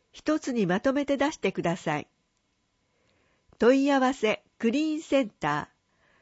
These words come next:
ー。電話、八七六一一五三。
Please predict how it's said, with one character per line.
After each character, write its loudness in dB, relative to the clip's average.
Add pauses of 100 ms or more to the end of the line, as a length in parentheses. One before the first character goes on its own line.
(180)
ー。 -10
電 2
話、 0 (340)
八 -2
七 2
六 -2 (180)
一 -2
一 0
五 2
三。 -4